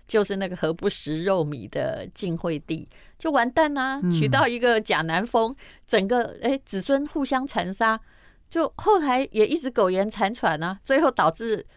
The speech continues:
Speaker 1: 灭绝，姓司马的人还越来越少。
Speaker 2: 嗯，真的耶，现在很少了耶。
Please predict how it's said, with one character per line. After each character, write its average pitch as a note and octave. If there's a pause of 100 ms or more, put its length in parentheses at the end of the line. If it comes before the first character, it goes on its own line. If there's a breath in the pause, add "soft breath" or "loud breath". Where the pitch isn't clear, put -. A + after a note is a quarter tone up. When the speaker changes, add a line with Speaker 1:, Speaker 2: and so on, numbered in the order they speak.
Speaker 1:
灭 B3
绝， D#3+ (140 soft breath)
姓 C#4+
司 C4
马 G#3
的 F#3
人 F#3
还 F#3
越 A3
来 F#3
越 A#3+
少。 - (140)
Speaker 2:
嗯， E3+
真 -
的 E3
耶， C3+
现 A#2
在 G#2
很 D3+
少 B2
了 -
耶。 F3